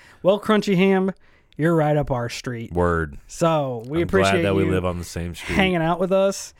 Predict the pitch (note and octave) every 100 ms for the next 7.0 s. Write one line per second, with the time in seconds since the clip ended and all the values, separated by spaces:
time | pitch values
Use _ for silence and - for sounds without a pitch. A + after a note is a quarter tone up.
0 | - - - C#3+ C3+ A#2+ A#2+ _ - -
1 | - - _ _ _ - G3 G3 F#3+ E3+
2 | F3 D3+ D#3+ F3 D3 D3+ E3+ G3 - -
3 | - _ _ - F3+ E3+ F3 E3 D#3+ D#3
4 | C3+ D#3+ C#3 C#3 D3+ E3 F#2+ - - -
5 | - - _ C3+ C3+ E3 D#3+ D3+ B2+ D3
6 | D3+ D3 D#3 D3 C#3+ B2+ A#2 D#3+ -